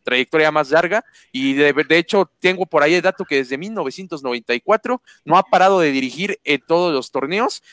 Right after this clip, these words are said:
ya sea, y también nunca lo han corrido de un equipo al Tuca, eso es algo que da mucho de qué hablar. Él siempre es el que toma la decisión de irse, pero jamás lo han corrido.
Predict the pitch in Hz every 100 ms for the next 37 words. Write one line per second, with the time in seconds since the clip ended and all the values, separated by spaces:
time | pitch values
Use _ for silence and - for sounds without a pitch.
0 | - 165 165 196 180 160 147 160 156 165
1 | 185 190 196 247 240 190 185 196 160 139
2 | 180 190 143 180 151 - 196 147 127 202
3 | - 220 - _ - 165 170 170 180 175
4 | 151 131 120 - 143 135 139 147 170 151
5 | 165 - 131 117 160 139 170 247 _ _
6 | - _ - 147 165 - 175 - 165 147
7 | - 135 165 175 143 143 143 139 175 175
8 | 156 180 175 208 139 127 139 143 151 165
9 | 147 131 160 226 277